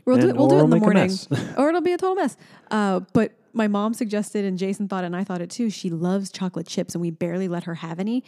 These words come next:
Speaker 1: So we were like, "If you pee in the cup, you can have chocolate chippies."
Speaker 2: Our bribery didn't quite work.
Speaker 1: No, she
Speaker 2: She
Speaker 1: really,
Speaker 2: tried to negotiate.
Speaker 1: really did not want to pee in the cup. And then she went, "How about chocolate chippies first?" <laughs>
Speaker 2: Smart kid.
Speaker 1: We were like, "That's not how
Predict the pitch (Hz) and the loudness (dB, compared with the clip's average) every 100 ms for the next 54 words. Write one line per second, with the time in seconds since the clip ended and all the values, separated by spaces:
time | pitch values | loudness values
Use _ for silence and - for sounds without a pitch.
0 | - _ - 180 175 170 - 160 160 - | -12 _ -10 -6 -4 -6 -10 -14 -14 -12
1 | 151 151 147 - 277 302 170 156 151 151 | -10 -8 -10 -10 -10 -8 -10 -10 -10 -10
2 | - - 196 - - 107 98 107 104 101 | -10 -8 -6 -6 -2 -2 2 2 4 2
3 | 98 - - 104 - - - 202 196 170 | -2 -6 -8 -10 -10 -10 -4 0 0 0
4 | - 180 165 180 170 202 - 180 185 226 | -2 -6 -4 -2 0 0 0 -2 -2 0
5 | 240 262 247 208 185 185 185 175 180 170 | 2 4 4 2 2 -2 -2 -2 -4 -4
6 | 175 202 185 170 - 208 - - 302 311 | -6 -6 -6 -6 -4 -6 -6 -6 -2 0
7 | 311 349 392 - 349 320 311 - _ _ | 2 0 -2 -4 0 2 0 -2 _ _
8 | _ _ _ _ _ - 302 359 349 - | _ _ _ _ _ -6 -2 -2 -4 -4
9 | 277 - 277 - - 214 - _ - - | -6 -6 -8 -8 -6 -6 -8 _ -10 -10
10 | - - - _ _ _ - - - - | -8 -16 -18 _ _ _ -14 -12 -12 -12
11 | - - - - - - 101 - - 220 | -6 -6 -6 -12 -12 -6 -6 -4 -8 -8
12 | _ _ - - - - 320 294 254 247 | _ _ -6 -4 -4 -4 -2 -2 -2 -2
13 | 262 262 - 302 294 - _ _ - | -4 -4 -4 -4 -4 -8 _ _ -20